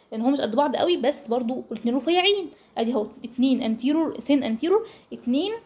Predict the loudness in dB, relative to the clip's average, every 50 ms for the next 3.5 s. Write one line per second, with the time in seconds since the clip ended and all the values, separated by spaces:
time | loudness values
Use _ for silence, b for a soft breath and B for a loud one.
0 | _ _ _ _ -2 0 0 2 2 2 4 4 4 4 2 0 2 2 2 2
1 | 0 0 -2 -2 -4 -4 0 2 2 2 2 2 2 2 2 2 0 -2 -2 -4
2 | -6 -8 -8 -6 -6 -6 -6 -6 -8 -6 -6 -6 -6 -4 -2 -2 -2 -2 -2 -2
3 | -2 -2 0 2 0 0 0 -2 -6 -16